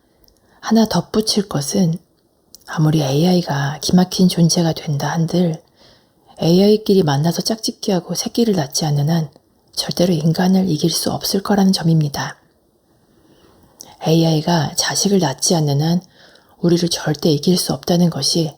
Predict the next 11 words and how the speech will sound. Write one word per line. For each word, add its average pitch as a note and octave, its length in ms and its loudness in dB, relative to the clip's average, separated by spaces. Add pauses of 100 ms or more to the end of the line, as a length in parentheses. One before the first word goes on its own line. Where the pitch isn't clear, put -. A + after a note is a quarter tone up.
(140)
제 - 200 -6
논리입니다. E3 800 2 (1300)
우리는 E3 360 2
때로 F3+ 360 0 (320)
코로나 A3+ 360 2
일구 G#3 200 2
같은 D#3+ 580 -6
바이러스에 D#3+ 540 -2
당하기도 D#3+ 500 -2
하죠. D3 260 -4 (1200)
하지만 F3+ 640 2